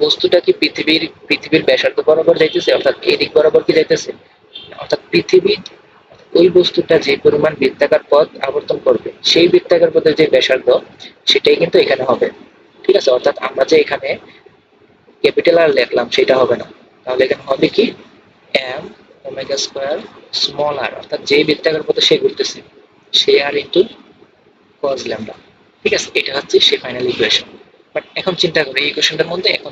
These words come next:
একটু ঘাপলা আছে। সেই ঘাপলাটা কি? দেখো এই ইকুয়েশনে m কাটা যায়, সমস্যা নাই, m যদি তুমি কমন নাও উভয় পাশ থেকে কাটাকাটি যাবে। But এখানে জি, জি ল্যামডা জি এগুলা ঝামেলা নাই, ওমেগাও ঝামেলা নাই, cos lambda এটাও ঝামেলা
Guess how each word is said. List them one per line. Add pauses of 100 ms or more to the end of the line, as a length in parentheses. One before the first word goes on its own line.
একটু (180)
ঘাপলা
আছে। (580)
সেই
ঘাপলাটা
কি? (440)
দেখো
এই
ইকুয়েশনে (240)
m
কাটা
যায়,
সমস্যা
নাই, (140)
m
যদি
তুমি
কমন
নাও
উভয়
পাশ
থেকে
কাটাকাটি
যাবে। (800)
But (140)
এখানে (180)
জি, (400)
জি
ল্যামডা (100)
জি (120)
এগুলা
ঝামেলা
নাই, (100)
ওমেগাও
ঝামেলা
নাই, (300)
cos
lambda
এটাও
ঝামেলা